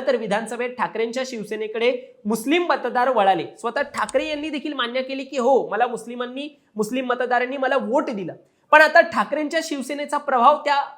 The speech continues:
मतदारांवर आहे. पुन्हा काँग्रेसकडे हा मुस्लिम मतदार वळेल का, हा प्रश्न आहे. परत तिसरी गोष्ट म्हणजे राज ठाकरे, उद्धव ठाकरे एकत्र आल्याने त्या दोघांना जास्त जागा लागतील,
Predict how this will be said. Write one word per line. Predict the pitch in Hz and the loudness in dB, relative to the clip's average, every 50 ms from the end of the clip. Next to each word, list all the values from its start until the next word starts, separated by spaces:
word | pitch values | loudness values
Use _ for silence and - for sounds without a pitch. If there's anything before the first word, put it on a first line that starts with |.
| - _ _ _ - | -20 _ _ _ 0
मतदारांवर | 214 233 - 277 247 269 262 277 277 269 262 269 262 | 0 2 2 4 6 6 6 6 6 2 2 2 2
आहे. | 247 226 220 220 220 - - - _ _ _ - | 2 2 0 -2 -8 -12 -18 -20 _ _ _ 0
पुन्हा | 262 254 269 302 294 | 2 4 4 4 4
काँग्रेसकडे | 294 269 240 240 254 277 285 277 - 285 269 277 | 2 0 0 2 2 2 2 0 0 0 0 0
हा | 269 247 262 269 269 | 0 0 -2 -2 -4
मुस्लिम | 262 247 - 247 247 247 | -4 -6 -8 -10 -10 -8
मतदार | 240 254 247 247 220 247 240 247 | -8 -8 -6 -4 -2 -2 -2 0
वळेल | 233 233 240 247 247 240 | 0 0 0 -2 -2 0
का, | 254 233 | 0 0
हा | 214 240 240 | 2 2 0
प्रश्न | 247 254 220 - - 233 | 0 0 -2 -2 -4 -6
आहे. | 220 214 220 - - _ _ _ _ _ - 262 | -6 -6 -8 -12 -18 _ _ _ _ _ 4 6
परत | 262 285 277 294 | 8 8 8 6
तिसरी | 294 240 247 247 294 311 | 0 -4 -4 -4 -4 -4
गोष्ट | 294 294 269 277 262 285 | -2 -2 -4 -2 -2 -2
म्हणजे | 285 285 277 262 277 277 | -2 -2 -2 0 0 2
राज | 277 262 247 247 247 - | 4 4 2 2 0 -2
ठाकरे, | 269 262 262 254 254 | -4 -4 -2 -2 -2
उद्धव | 254 214 202 262 262 262 | -2 0 -2 -2 -2 -2
ठाकरे | 262 254 247 254 262 | -4 -4 -4 -4 -6
एकत्र | 262 - 233 208 - 277 277 277 285 285 | -6 -6 -10 -6 -4 -4 -4 0 2 6
आल्याने | 262 240 208 202 202 202 208 214 240 233 - - - _ _ - | 6 6 6 4 0 -2 -2 -4 -6 -6 -10 -18 -20 _ _ 6
त्या | 269 294 | 6 6
दोघांना | 254 226 262 247 214 233 247 254 285 285 | 8 6 4 4 4 2 0 0 -2 -4
जास्त | 196 175 226 220 - - 311 | 0 0 0 0 0 2 2
जागा | 311 302 294 262 247 262 | 4 6 6 4 6 4
लागतील, | 247 240 - - - 226 220 | 4 2 2 0 -4 -10 -10